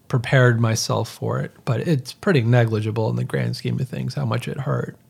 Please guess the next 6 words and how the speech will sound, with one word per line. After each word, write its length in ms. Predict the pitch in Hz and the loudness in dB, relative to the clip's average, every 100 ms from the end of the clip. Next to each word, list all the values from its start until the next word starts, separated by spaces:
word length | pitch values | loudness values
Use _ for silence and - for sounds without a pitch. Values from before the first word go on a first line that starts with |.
| - | -6
and 320 | 151 117 120 135 - _ _ - _ _ _ _ _ _ _ | -4 -2 -2 -6 -12 _ _ -20 _ _ _ _ _ _ _
the 100 | 131 | 0
loss 720 | 117 117 127 131 - - - _ _ _ _ _ _ _ _ _ | 2 2 2 0 -2 -8 -10 _ _ _ _ _ _ _ _ _
that 120 | - 123 | -4 -2
I've 200 | 113 - | -2 -4
experienced. 720 | - - 117 120 160 - | -8 -2 -2 -2 -6 -8